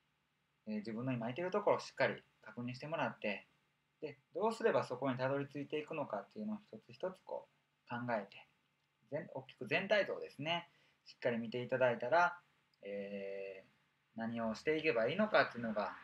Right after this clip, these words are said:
えー、今よりも確実に見えてくると思います。はい。で、こういう感じでしっかり階段を作って、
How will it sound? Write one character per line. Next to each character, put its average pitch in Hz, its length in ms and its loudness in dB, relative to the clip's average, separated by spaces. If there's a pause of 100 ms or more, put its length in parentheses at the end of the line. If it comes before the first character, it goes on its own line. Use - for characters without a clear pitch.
(600)
え 98 120 -10
ー、 101 40 -8
今 113 140 0
よ 110 120 2
り 101 60 -8
も 101 60 -16 (120)
確 - 220 -8
実 143 160 -10
に 156 60 -4
見 123 120 0
え 104 60 -2
て 107 100 -4
く 101 80 -12
る 95 80 -16
と 92 80 -14
思 - 80 -18
い - 40 -20 (120)
ま - 60 -16
す。 - 100 -16 (960)
は - 100 -6
い。 - 100 -12 (1900)
で、 180 200 -2 (160)
こ - 80 0
う 156 40 6
い - 40 4
う - 40 2
感 170 160 2
じ 165 60 0
で - 60 -4
し - 60 -12
っ - 20 -20
か - 80 0
り 120 100 0
階 127 200 2
段 135 120 4
を 139 80 -2
作 - 180 -8
っ - 20 -6
て、 - 260 0